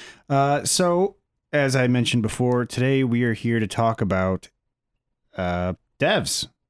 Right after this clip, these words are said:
that just came out by Alex Garland. So, uh, for those who, of you who are not familiar with his work, first off, uh, shame on you, but, uh, well, I guess in the nineties he was a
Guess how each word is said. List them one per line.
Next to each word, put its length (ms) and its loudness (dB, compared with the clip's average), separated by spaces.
that 120 -2
just 180 -4
came 180 -2
out 240 -2
by 520 -2
Alex 300 0
Garland. 360 0
So, 480 0
uh, 220 2
for 160 0
those 320 2
who, 100 2
of 120 0
you 280 2
who 160 0
are 80 2
not 300 0
familiar 540 0
with 200 0
his 120 -2
work, 300 -2
first 320 -4
off, 460 -4
uh, 280 -4
shame 380 0
on 180 0
you, 480 0
but, 260 0
uh, 440 -2
well, 80 0
I 20 0
guess 220 0
in 60 2
the 60 2
nineties 420 0
he 160 0
was 640 -2
a 420 -4